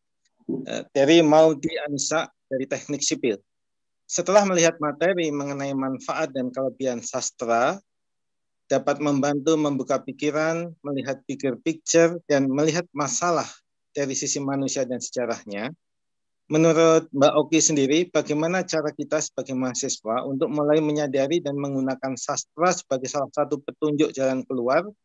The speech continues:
dari masalah-masalah yang telah tumbuh dan mengakar sejak dulu? Sementara sekarang hal yang bermasalah tersebut sudah menjadi common sense dan bahkan dilegitimasi oleh beberapa kebijakan yang ada di Indonesia. Silahkan,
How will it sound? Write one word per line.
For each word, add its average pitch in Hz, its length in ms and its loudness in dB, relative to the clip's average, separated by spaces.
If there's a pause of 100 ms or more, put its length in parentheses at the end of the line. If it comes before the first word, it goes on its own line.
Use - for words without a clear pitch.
(340)
dari 147 180 2
masalah-masalah 160 760 -4
yang 151 100 -4
telah 147 220 -4 (160)
tumbuh 165 320 -2
dan 139 160 -6
mengakar 143 420 -2
sejak - 300 -2
dulu? 139 240 -4 (760)
Sementara 151 400 2
sekarang 170 560 0
hal 147 240 2
yang 139 160 -4
bermasalah 139 560 -6
tersebut 151 480 -4
sudah 135 240 -2
menjadi 127 320 0
common 127 320 2
sense 147 320 -2
dan 131 240 -4
bahkan 160 480 -2
dilegitimasi 131 800 -2
oleh 139 240 2 (400)
beberapa 131 480 0
kebijakan 131 640 -4
yang 117 80 -8
ada 135 160 0
di 117 160 -4
Indonesia. 110 480 -4 (1120)
Silahkan, 135 420 -4